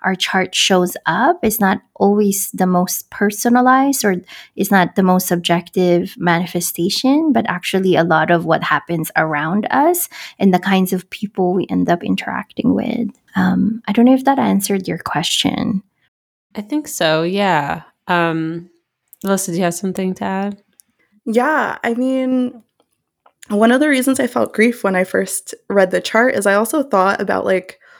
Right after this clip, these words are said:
Speaker 3: all the people in my hometown who have kind of been, like, fed, like, the lies of xenophobia, like, we should be afraid of people who are immigrants, and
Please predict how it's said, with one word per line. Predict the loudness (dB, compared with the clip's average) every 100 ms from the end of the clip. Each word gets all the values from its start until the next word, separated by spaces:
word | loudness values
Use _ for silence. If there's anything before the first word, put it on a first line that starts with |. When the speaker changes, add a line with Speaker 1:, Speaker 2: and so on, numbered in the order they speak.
| _
Speaker 3:
all | 2 4
the | 4
people | 0 -2 0
in |
my | 0 0
hometown | -4 -6 -4 -2 0 2 2
who | 2
have | 2 0 -2 -8 -20 _ _ _ _ _ _ -8
kind | 2 2
of | 2 0
been, | 2
like, | 2 0 -2 -8 _ _ _ _ _ _ _ _ _ _ _ _ _ _ _ _ -20
fed, | -8 2 6 6 4 2
like, | -2 0 -2
the |
lies | 2 4 4 2
of | 0
xenophobia, | 0 0 2 0 0 -2 -2 0
like, | 0 -2
we | -4
should | -8
be | -6 -6
afraid | -4 -2 -2
of | -2
people | -6 -4 -4
who | -2
are | -4
immigrants, | -2 -6 -4 -2 -2 -2 -4 -4
and | -2 -6